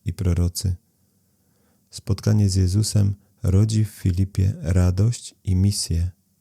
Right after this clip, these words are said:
Nie zatrzymuje tego dla siebie. Pomyśl, czy ja potrafię dzielić się wiarą z innymi? Czy jest we mnie jeszcze ten entuzjazm,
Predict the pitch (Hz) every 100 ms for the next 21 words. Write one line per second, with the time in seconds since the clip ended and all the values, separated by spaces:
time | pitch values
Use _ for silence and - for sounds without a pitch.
0 | _ _ _ _ _ - 101 98 90 -
1 | 95 101 90 - 85 90 82 82 - 85
2 | 78 82 92 _ _ _ _ _ _ _
3 | _ _ _ _ _ _ _ _ _ _
4 | - 95 92 - - _ _ _ _ -
5 | 90 87 98 - 107 - 92 90 - 101
6 | 120 156 _ - 87 85 87 - 90 82
7 | 85 87 82 85 82 82 85 104 - _
8 | _ _ _ _ _ _ _ _ _ _
9 | - 92 92 101 90 95 104 104 98 107
10 | - 101 - 98 92 90 - 101 92 80
11 | 87 90